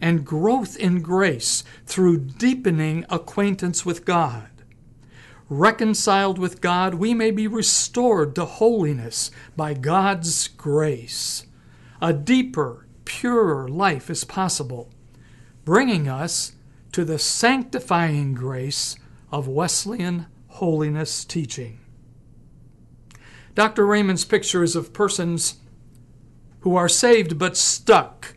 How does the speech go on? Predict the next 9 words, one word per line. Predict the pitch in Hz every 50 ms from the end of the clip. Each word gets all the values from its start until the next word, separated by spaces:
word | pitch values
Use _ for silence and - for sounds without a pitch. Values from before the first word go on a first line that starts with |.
| - - - - -
a | 165 147
phrase | - 196 208 208 190 175 156 -
we've | 185 170 147
mentioned | 156 175 165 135 - - 143 147 147
before. | 151 135 - - 180 165 143 123 110 - - - - - - - - - - - - - - - - - - - - -
He | - 220
references | 220 240 269 262 262 254 226 208 190 - 202 180 151
their | 202 190 180
salvation | - - 208 185 185 170 170 208 226 214 - - 143 143 160